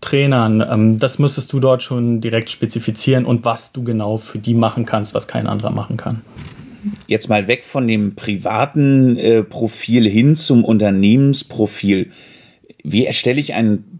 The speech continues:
Speaker 2: gutes Profil für ein Unternehmen bei LinkedIn?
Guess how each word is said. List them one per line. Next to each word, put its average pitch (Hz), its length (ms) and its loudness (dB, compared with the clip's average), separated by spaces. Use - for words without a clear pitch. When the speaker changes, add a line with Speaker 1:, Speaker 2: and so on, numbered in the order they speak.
Speaker 2:
gutes 185 380 -2
Profil 120 420 0
für - 220 -2
ein 101 260 2
Unternehmen 104 760 2
bei 120 540 2
LinkedIn? 131 800 2